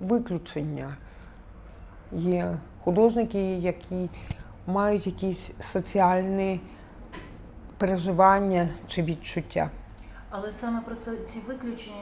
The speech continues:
Speaker 2: і хотілося б поговорити. Тобто ми назвали два імені. Стас
Speaker 1: Мгм.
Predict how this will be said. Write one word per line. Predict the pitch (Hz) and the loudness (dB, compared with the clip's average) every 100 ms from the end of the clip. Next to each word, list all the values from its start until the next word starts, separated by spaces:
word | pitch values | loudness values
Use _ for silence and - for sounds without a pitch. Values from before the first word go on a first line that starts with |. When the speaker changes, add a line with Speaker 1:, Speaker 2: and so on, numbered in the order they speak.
| 196 | -12
Speaker 2:
і | |
хотілося | 220 220 180 170 | -12 -12 -12 -12
б | 170 | -14
поговорити. | - 165 165 165 156 156 156 147 - 156 - | -12 -12 -10 -12 -12 -14 -16 -16 -16 -16 -14
Тобто | 175 170 175 170 165 - - | -14 -8 -8 -6 -8 -10 -10
ми | 185 | -8
назвали | 202 196 196 196 190 | -8 -8 -8 -6 -6
два | 175 170 | -8 -8
імені. | 160 147 143 139 151 | -8 -10 -12 -12 -14
Стас | - | -12
Speaker 1:
Мгм. | - | -6